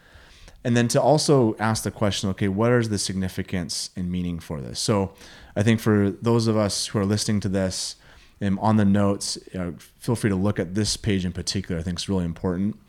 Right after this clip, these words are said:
And this is where I think I really wanna spend some time discussing this. How do we kind of exercise and work this out and see, okay, what's the significance of this? What's the fruit and the benefit,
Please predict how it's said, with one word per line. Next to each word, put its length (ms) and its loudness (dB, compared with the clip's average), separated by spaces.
And 120 4
this 140 2
is 80 2
where 140 4
I 80 6
think 180 -2
I 40 0
really 220 2
wanna 200 0
spend 340 -2
some 180 -4
time 540 -2
discussing 600 0
this. 240 -4
How 140 0
do 80 4
we 140 4
kind 160 0
of 140 -4
exercise 520 -2
and 120 -6
work 220 -6
this 260 -4
out 400 -6
and 160 -2
see, 240 -2
okay, 320 -2
what's 200 0
the 80 -2
significance 600 -2
of 200 -2
this? 360 -4
What's 240 2
the 140 -2
fruit 440 -2
and 100 -4
the 40 -4
benefit, 480 0